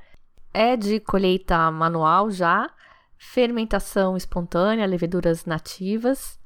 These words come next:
fermentado nas pipas de castanho e envelhecido lá por nove meses. E aqui tem mais uma história legal aí da evolução do Luiz Pato como enólogo. É sobre o uso de leveduras.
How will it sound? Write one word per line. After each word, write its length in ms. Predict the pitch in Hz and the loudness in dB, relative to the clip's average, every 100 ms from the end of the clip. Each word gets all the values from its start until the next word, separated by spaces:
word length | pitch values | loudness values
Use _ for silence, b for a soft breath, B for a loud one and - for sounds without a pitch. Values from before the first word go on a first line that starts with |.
| - - - | -20 -20 -4
fermentado 960 | 208 208 233 226 214 214 226 247 311 | 0 2 0 0 2 4 4 2 -4
nas 420 | 202 202 214 240 | -2 0 0 0
pipas 640 | - - 226 - 247 226 - | -6 -4 -4 0 0 0 -2
de 260 | 180 185 | -4 -2
castanho 800 | 220 254 - - 202 214 240 240 - - | 0 -2 -4 -2 -2 -2 -4 -6 -8 -6
e 280 | 208 220 226 | -2 0 0
envelhecido 760 | 214 226 226 - - 214 214 | 0 0 0 -2 -4 -4 0
lá 300 | 196 170 180 | 2 4 2
por 500 | 185 - 202 196 190 | 0 -2 2 2 2
nove 560 | 202 190 180 190 196 208 | 0 2 2 2 0 -2
meses. 720 | 165 147 151 143 - - - _ - | -2 -2 -4 -8 -10 -16 -18 _ -8
E 80 | 226 | 0
aqui 260 | 226 226 262 | 0 0 -2
tem 220 | - 254 | 0 0
mais 480 | 233 220 240 247 247 | 4 4 4 2 2
uma 140 | 240 | -2
história 340 | 233 - 233 226 | 0 2 2 2
legal 460 | 240 214 190 190 | 2 2 4 4
aí 160 | 185 202 | 4 2
da 140 | 196 | 4
evolução 1000 | 208 202 214 233 - - 202 208 262 262 | 2 4 2 2 0 2 4 4 0 -2
do 100 | 208 | 0
Luiz 240 | 202 208 - | 2 2 2
Pato 460 | 185 190 190 - | 2 2 2 -4
como 680 | - - 202 202 202 202 208 | -6 0 0 2 2 2 4
enólogo. 560 | 202 165 143 131 - - - _ _ | 4 2 0 -2 -10 -16 -18 _ _
É 200 | - 156 | -2 0
sobre 500 | 151 - 175 175 185 | 2 2 2 2 2
o 80 | 185 | 2
uso 400 | 180 185 180 190 | 2 0 0 -2
de 180 | 180 190 | 2 2
leveduras. 920 | 185 180 190 180 156 147 - - - | 4 2 2 2 2 2 0 -4 -8